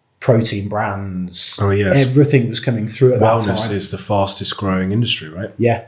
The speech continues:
Speaker 2: Which encompasses health and fitness.
Speaker 1: Yeah, so people like P H D Nutrition, you know, Muscle Fitness, all those guys were some of my first clients back at Body Power in two thousand and nine.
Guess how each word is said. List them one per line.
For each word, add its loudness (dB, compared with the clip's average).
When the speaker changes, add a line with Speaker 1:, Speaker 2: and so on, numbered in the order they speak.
Speaker 2:
Which 0
encompasses -4
health -2
and -12
fitness. -6
Speaker 1:
Yeah, 0
so 2
people 2
like -2
P 0
H -4
D -6
Nutrition, -6
you -6
know, 0
Muscle 0
Fitness, -4
all 2
those -4
guys 0
were -6
some 0
of -4
my -6
first -8
clients -4
back -6
at -6
Body -6
Power -4
in -6
two -4
thousand -2
and -4
nine. -2